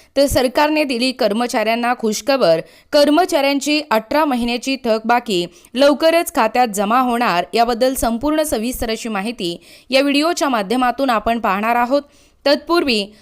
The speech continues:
तुम्ही जर आपल्या स्टडी पॉइंट या YouTube चॅनलवरती जर नवीन असाल, तर आपल्या चॅनलला लगेचच लाईक आणि सबस्क्राईब करायला विसरू नका. चला तर मग, वेळ वाया न घालवता ही अठरा महिन्याची थकबाकी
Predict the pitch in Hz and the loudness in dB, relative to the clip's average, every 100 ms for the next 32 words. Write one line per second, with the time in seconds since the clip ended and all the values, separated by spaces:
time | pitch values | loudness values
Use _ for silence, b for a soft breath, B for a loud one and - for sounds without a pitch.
0 | b 294 294 311 330 302 262 254 285 - | b 0 0 2 2 2 0 -2 -2 -2
1 | 240 247 262 277 294 262 226 233 277 285 | -4 -2 -2 -2 -2 -2 -2 -2 -2 -2
2 | 277 226 233 220 220 247 240 196 208 226 | -4 -4 -2 -2 -4 -4 -4 -4 -4 -4
3 | 220 247 269 247 214 220 220 240 240 277 | -2 -2 0 -2 0 0 0 -2 -4 -2
4 | 220 170 - b b 233 269 277 330 - | -2 -4 -10 b b -2 0 2 0 2
5 | 202 185 - 240 269 302 262 247 226 190 | 2 2 -2 0 0 2 -2 -2 -4 -6
6 | - 247 233 208 220 202 185 226 254 254 | 0 -2 0 0 2 0 -4 -4 -2 -2
7 | 277 349 b b b - 302 349 359 302 | -4 -6 b b b 0 2 2 2 2
8 | 302 320 262 240 247 233 240 247 247 240 | 2 2 2 2 2 2 4 2 0 -2
9 | 277 339 285 254 269 190 175 - b b | 0 2 2 0 2 0 0 -6 b b
10 | - 302 277 269 339 381 302 285 294 302 | -2 0 0 0 0 2 2 0 0 -4
11 | 294 240 233 247 254 196 | -2 -4 0 0 0 -4